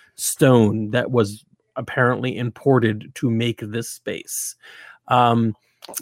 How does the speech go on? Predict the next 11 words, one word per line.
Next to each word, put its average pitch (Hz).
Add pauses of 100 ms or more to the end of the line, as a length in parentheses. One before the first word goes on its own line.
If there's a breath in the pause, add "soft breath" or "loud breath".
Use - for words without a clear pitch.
(240)
it 135
smells 147
musty 113
in 127
the 123
way 117
that 110
a 107 (300)
old 117
crypt -
might. -